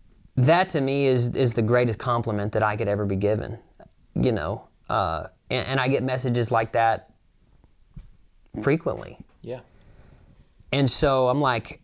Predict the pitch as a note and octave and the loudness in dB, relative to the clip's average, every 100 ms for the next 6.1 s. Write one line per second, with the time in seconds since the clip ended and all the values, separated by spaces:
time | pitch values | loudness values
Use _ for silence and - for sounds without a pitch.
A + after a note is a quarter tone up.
0 | _ - B2+ C#3+ D#3+ F3 - - _ - | _ -4 0 2 4 4 2 -4 _ -20
1 | - - - C#3+ D#3+ D#3+ D3 C#3+ C#3 C#3+ | -20 -4 0 2 6 4 4 0 2 0
2 | B2 C3 C#3 C3+ B2+ D3 C3+ C3+ C3 B2 | 2 4 4 0 -2 0 2 2 2 0
3 | C3+ C#3+ C3 D3 - - _ - _ _ | 2 4 4 2 -4 -20 _ -20 _ _
4 | _ - - D#3 D#3 C#3 C3 B2 A#2+ B2+ | _ -8 0 2 2 2 2 0 -2 -2
5 | - B2 A#2 A2+ A#2 A2 A2 A2+ A2 G#2+ | -2 0 2 0 0 0 0 0 0 0
6 | A2 | -2